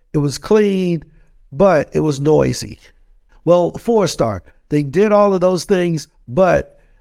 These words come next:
they left breakfast for us and they had guides for us to see around the city," right? Five-star, "All of the things that I, I just mentioned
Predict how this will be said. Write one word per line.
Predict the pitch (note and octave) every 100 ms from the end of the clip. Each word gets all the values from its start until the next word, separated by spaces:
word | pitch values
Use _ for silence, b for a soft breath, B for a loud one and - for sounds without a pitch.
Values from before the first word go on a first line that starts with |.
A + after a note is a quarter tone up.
| _ -
they | C#3+ E3+ E3+
left | F3 D3 A#2+
breakfast | D#3+ D#3 - B2+
for | - C3 A2+
us | A2+
and | C#3
they | C#3
had | C#3+ D3+ C3+ - -
guides | D3+ D3+ C#3+ B2 -
for | D3+
us | -
to | C3+
see | - D#3+
around | C3+ B2+ A#2+
the | A2+
city," | - A2+ G2 - -
right? | C#3+ D3 - b
Five-star, | _ G#3 A3+ F3 - G#2+ D2 - _ -
"All | C#3+ G3+
of | A#3
the | A#3
things | G3+ G3
that | F3
I, | F3 -
I | -
just | D#3 E3 E3
mentioned | G3+ G3 - C#3+ C3+